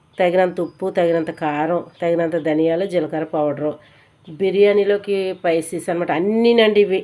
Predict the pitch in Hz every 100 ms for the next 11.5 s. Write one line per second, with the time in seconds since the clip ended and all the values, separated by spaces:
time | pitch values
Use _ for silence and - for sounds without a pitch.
0 | - _ _ - 165 165 165 165 165 170
1 | 165 160 165 160 165 160 156 165 160 -
2 | 160 170 156 170 170 - - _ - 175
3 | 175 165 165 165 139 170 170 - 170 165
4 | 156 - 156 165 175 175 _ _ _ _
5 | _ _ _ - 180 180 165 180 175 170
6 | 175 165 - 180 175 165 151 175 170 _
7 | _ _ _ _ _ _ _ _ _ 208
8 | 190 - 180 180 180 175 185 180 - -
9 | 185 175 165 165 165 185 180 - 175 151
10 | - - - _ _ _ _ _ _ _
11 | _ 196 196 -